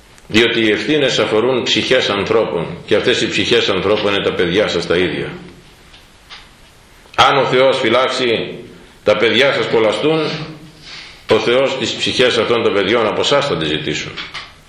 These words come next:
Εάν τα παιδιά σας σωθούν, πιστέψτε με ότι μέσα από τη σωτηρία εκείνων των παιδιών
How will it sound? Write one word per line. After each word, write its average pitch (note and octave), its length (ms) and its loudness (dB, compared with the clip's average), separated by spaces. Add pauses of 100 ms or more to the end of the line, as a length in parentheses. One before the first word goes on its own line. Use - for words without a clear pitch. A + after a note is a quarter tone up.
(1900)
Εάν C#3 220 -2
τα C#3+ 120 0
παιδιά C3 320 0
σας C3+ 160 -4
σωθούν, D#3 680 -2 (260)
πιστέψτε C3 520 0
με A#2+ 460 -2 (380)
ότι G2+ 200 0
μέσα B2+ 260 2
από A2 160 0
τη G2+ 100 -2
σωτηρία A2+ 460 2
εκείνων A2 400 0
των F#2+ 120 -2
παιδιών G2 600 0